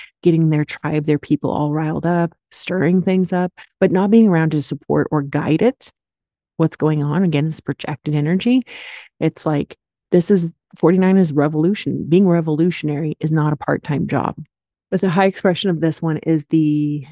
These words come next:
it's the archetype of the revolutionary. There it is, right? It's an activist. It can show up as someone who is willing to fight for their group, for social justice and reform, who cares about the big picture and everyone involved.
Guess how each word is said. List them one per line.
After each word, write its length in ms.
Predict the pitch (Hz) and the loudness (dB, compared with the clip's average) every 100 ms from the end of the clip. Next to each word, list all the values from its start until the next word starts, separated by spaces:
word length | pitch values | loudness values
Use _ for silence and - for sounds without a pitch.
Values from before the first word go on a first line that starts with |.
| 185 | -12
it's 160 | - - | -12 -8
the 160 | - | -4
archetype 420 | 226 226 226 226 | 0 0 2 2
of 140 | 220 196 | 2 0
the 80 | 185 | 0
revolutionary. 760 | 165 151 185 269 180 160 160 156 156 - | 0 2 2 2 0 -4 -6 -8 -14 -8
There 180 | 143 | -4
it 80 | 196 | 2
is, 380 | 247 - - - _ | 2 2 -4 -12 _
right? 220 | - 151 | -6 -4
It's 180 | 185 - | -2 -4
an 80 | 156 - | -4 -2
activist. 720 | 190 - - - - - - _ | -4 -4 -10 -10 -12 -14 -18 _
It 100 | - | -4
can 100 | 160 | -4
show 260 | 147 165 160 | -2 -4 -4
up 280 | - 151 - | -4 -4 -4
as 160 | 147 | -6
someone 280 | - 156 151 | -4 -4 -4
who 200 | 139 151 | -4 -4
is 180 | 151 147 | -4 -4
willing 320 | 151 147 151 | -6 -4 -4
to 100 | 147 | -6
fight 320 | 143 - - - | -10 -8 -8 -4
for 120 | 190 | 0
their 140 | 190 | 0
group, 400 | 185 147 151 151 _ _ | -2 -2 -2 -4 _ _
for 180 | - | -12
social 460 | 131 - 151 - - | -8 -2 -2 -2 -8
justice 720 | 156 - 160 - 160 156 - | -6 -4 -6 -4 -2 -2 -4
and 160 | - 147 | -8 -6
reform, 640 | 147 143 - 170 151 156 - - - - | -6 -8 -8 -6 -4 -6 -8 -20 -10 -8
who 60 | |
cares 320 | 165 170 170 | -6 -4 -4
about 180 | 151 143 | -2 -6
the 100 | - | -4
big 240 | - 156 - | -2 -2 -2
picture 440 | 156 - - 151 | -10 -8 -6 -6
and 140 | - - | -6 -6
everyone 340 | 147 160 151 | -4 -2 -2
involved. 560 | 147 147 147 147 147 139 | -2 -4 -4 -4 -4 -8